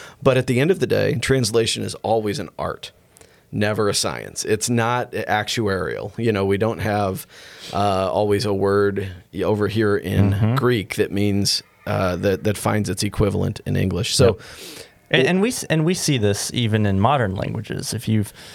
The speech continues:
Speaker 1: Yeah.
Speaker 2: traveled, um, you know, overseas or gone to a country where, you know,
Speaker 1: Yeah.
Speaker 2: you're speaking a different language, and there is a, uh, one example would be,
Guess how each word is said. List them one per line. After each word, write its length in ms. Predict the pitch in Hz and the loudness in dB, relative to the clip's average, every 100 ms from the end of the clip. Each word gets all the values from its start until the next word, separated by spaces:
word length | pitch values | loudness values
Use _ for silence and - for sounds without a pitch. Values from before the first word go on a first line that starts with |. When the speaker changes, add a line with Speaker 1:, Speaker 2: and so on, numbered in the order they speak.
| - - | -20 -2
Speaker 1:
Yeah. 140 | 101 | 2
Speaker 2:
traveled, 580 | 120 120 113 110 104 107 - | 4 4 4 2 0 -2 -2
um, 520 | 107 98 95 92 90 - | 2 4 2 2 -2 -4
you 80 | - | -2
know, 140 | 110 95 | 2 2
overseas 720 | 95 - 156 147 143 131 - | 0 -2 0 0 0 -2 -2
or 200 | 98 95 | 0 0
gone 200 | 101 104 | 2 2
to 80 | 95 | 2
a 60 | 92 | 0
country 420 | - 101 - 98 | -2 -2 0 2
where, 260 | 98 92 92 - | 2 2 -2 -6
you 80 | - | -4
know, 60 | 110 | 2
Speaker 1:
Yeah. 100 | - | 2
Speaker 2:
you're 80 | 110 | 2
speaking 240 | - 107 | -2 0
a 40 | |
different 260 | 95 98 95 | 0 0 0
language, 440 | 123 139 113 104 - | 0 2 0 0 -2
and 260 | 107 101 98 - - - - - | 0 0 -4 -12 -20 -20 -20 -6
there 320 | 107 117 120 | 2 2 2
is 400 | 107 120 117 110 | 2 2 2 2
a, 420 | 104 101 95 - - - _ - | 2 4 2 0 -8 -16 _ -10
uh, 340 | - 50 - - - | -4 -2 -2 -4 -4
one 240 | 127 143 | 0 2
example 420 | 151 113 104 95 | 2 0 -2 -2
would 140 | 98 95 | -4 -2
be, 180 | 87 | -6